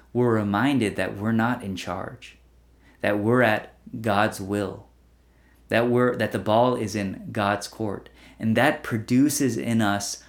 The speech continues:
a posture of dependence. Now, as difficult as waiting on the Lord can be, as followers of Jesus,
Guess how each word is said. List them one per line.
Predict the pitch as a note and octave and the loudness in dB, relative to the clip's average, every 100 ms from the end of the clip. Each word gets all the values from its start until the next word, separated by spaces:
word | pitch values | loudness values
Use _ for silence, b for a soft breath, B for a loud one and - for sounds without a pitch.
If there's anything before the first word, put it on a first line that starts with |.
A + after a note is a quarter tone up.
| B | B
a | - | -12
posture | - - A2 G#2+ - - G2+ G2+ - | -10 -2 0 0 -6 -6 -6 -6 -10
of | A2 | -14
dependence. | G2 - F#2 E2+ D#2+ - - _ _ _ _ b b b b b b b | -12 -8 -8 -8 -12 -16 -20 _ _ _ _ b b b b b b b
Now, | A#2+ B2 | 2 4
as | A#2 A2 | 2 0
difficult | - D#3 D#3+ E3+ D#3 D3+ | 2 4 4 0 2 0
as | A#2 G2+ | 0 -2
waiting | A2+ B2+ C3 C3 | 2 4 4 2
on | A#2 | 0
the | A2+ | 0
Lord | A2 G#2+ A#2 A#2 | 0 0 0 -2
can | G#2+ G2 | -6 -4
be, | G2+ A2 C#3+ - _ _ _ _ _ _ _ | -2 -4 -6 -12 _ _ _ _ _ _ _
as | G2 - | -12 -4
followers | A2+ B2 C3 A#2+ G2 - - - | 2 2 2 0 -2 -8 -16 -14
of | G2 | -10
Jesus, | - A2 A2+ D3 D3 - - | -2 0 0 -4 -6 -10 -14